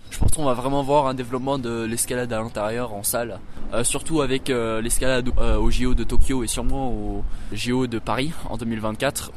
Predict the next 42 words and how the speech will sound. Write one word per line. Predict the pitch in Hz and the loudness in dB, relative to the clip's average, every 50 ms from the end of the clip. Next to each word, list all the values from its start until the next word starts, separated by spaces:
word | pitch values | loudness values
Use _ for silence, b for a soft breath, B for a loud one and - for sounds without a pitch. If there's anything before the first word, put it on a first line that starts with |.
| - | -10
Euh, | - | -8
on | 101 104 104 104 | -8 -6 -6 -4
va | 101 107 107 | -4 -4 -4
voir, | 98 113 120 127 123 107 | 0 2 2 2 2 0
euh, | 101 104 101 101 98 98 95 92 92 95 | -2 -4 -4 -4 -4 -6 -6 -8 -8 -8
l'escalade | 98 101 - - 120 117 123 120 110 | -8 -6 -6 -4 -4 -2 -4 -4 -4
un | 110 107 | -6 -6
peu | - 117 | -2 2
partout. | 104 - 110 107 - - 135 143 143 - B B B B 107 | 4 6 6 6 4 4 0 -4 -6 -8 B B B B -14
Les | 101 | -14
professionnels, | 101 - - - - 117 107 - 123 127 135 127 | -14 -14 -14 -12 -10 -8 -6 -6 -4 -4 -4 -4
ils, | 120 104 - - - 107 | -6 -8 -12 -16 -16 -16
ils | 110 | -12
commencent | - 120 117 123 131 - - 120 110 104 - - - | -10 -8 -8 -6 -6 -6 -8 -10 -12 -18 -18 -14 -12
à | - 113 | -12 -10
vraiment | - 117 117 127 131 127 | -8 -8 -8 -6 -6 -6
devenir, | 117 113 113 120 123 117 | -8 -8 -8 -8 -8 -8
euh, | 107 98 98 | -8 -10 -10
des | 95 104 101 | -10 -10 -10
stars, | - - - 120 127 123 110 | -8 -6 -6 -6 -6 -6 -8
euh, | 101 98 101 | -10 -10 -10
comme, | - 113 107 104 | -10 -10 -10 -10
euh, | 101 98 98 98 | -10 -10 -10 -12
ont | 98 101 | -12 -14
plein | 98 - 107 98 | -14 -12 -10 -8
d'autres, | 101 123 147 - - 143 | -6 -6 -6 -6 -6 -8
hein. | 139 147 - B B B B B B B B B - - | -8 -8 -10 B B B B B B B B B -12 -8
Et, | 110 113 107 | -6 -4 -4
euh, | 104 | -4
je | - - | -4 -2
pense | - 123 127 - | -2 -2 0 -2
que | 139 123 | -4 -4
ça | - 120 | -4 -4
va | 104 107 110 | -4 -4 -4
vraiment | 107 - 113 123 127 120 113 | -4 -4 -4 -4 -2 -2 -2
aider | 113 117 120 | -2 -2 0
à, | 120 113 107 104 101 | 0 0 0 -2 -2
au | 101 107 104 | -2 -4 -4
développement | 110 107 101 113 104 117 117 117 | -4 -4 -4 -6 -4 -4 -4 -4
de | 113 | -4
l'escalade, | 101 98 98 - - 95 95 107 117 110 | -4 -6 -6 -6 -6 -4 -4 -4 -4 -4
euh, | 98 92 92 87 | -4 -6 -6 -6